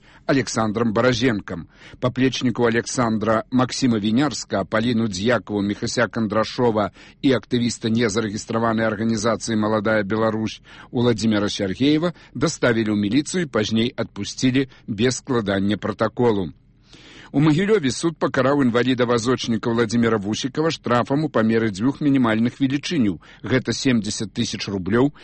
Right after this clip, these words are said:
за правядзенне другога верасня несанкцыянаванага пікету ля будынку Магілёўскага гарвыканкаму. Інвалід патрабаваў, каб яго аднавілі ў чарзе на атрыманне сацыяльнага жытла, а таксама кампенсавалі кошт пуцёўкі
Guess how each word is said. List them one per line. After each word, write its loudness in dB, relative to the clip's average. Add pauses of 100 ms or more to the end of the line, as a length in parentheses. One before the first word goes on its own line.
(140)
за 0
правядзенне 0
другога 0
верасня 0
несанкцыянаванага 0
пікету -2
ля 2
будынку 0 (320)
Магілёўскага 2
гарвыканкаму. 0 (400)
Інвалід 2
патрабаваў, -2
каб -4
яго 0
аднавілі 0
ў -4
чарзе 0
на 0
атрыманне 0 (240)
сацыяльнага 0
жытла, -2
а -4
таксама -2
кампенсавалі -2
кошт -6
пуцёўкі 0